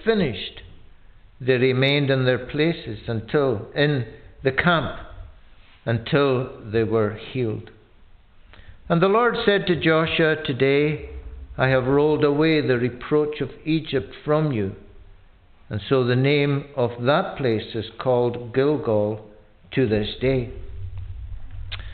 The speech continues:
While the people of Israel were encamped at Gilgal, they kept the Passover on the fourteenth day of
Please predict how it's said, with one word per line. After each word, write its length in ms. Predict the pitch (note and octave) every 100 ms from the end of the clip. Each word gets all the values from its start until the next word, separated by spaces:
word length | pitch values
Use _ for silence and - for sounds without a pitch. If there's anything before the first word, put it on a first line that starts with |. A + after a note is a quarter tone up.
| - - - - - - -
While 200 | B3 C#4
the 140 | -
people 240 | A#3 F#3
of 120 | E3+ D#3+
Israel 540 | G#3 G#3 E3 D3 C3+
were 220 | C3+ C3
encamped 640 | C3+ C3 - F3+ G3+ G3+ A#2+
at 180 | -
Gilgal, 720 | - G#2 G2+ G2 F#2+ A2 C3 - - - - - - - -
they 140 | B2
kept 380 | A#2 C3+ A#2 -
the 60 | B2
Passover 880 | - - D#3+ E3 - A2+ G#2 F#2 F#2 - - _ _ _ _ -
on 160 | A#2+
the 60 | A2+
fourteenth 840 | - D#3 E3+ - C#3 B2+ - -
day 340 | B2+ C3+ D3 C#3+
of 160 | B2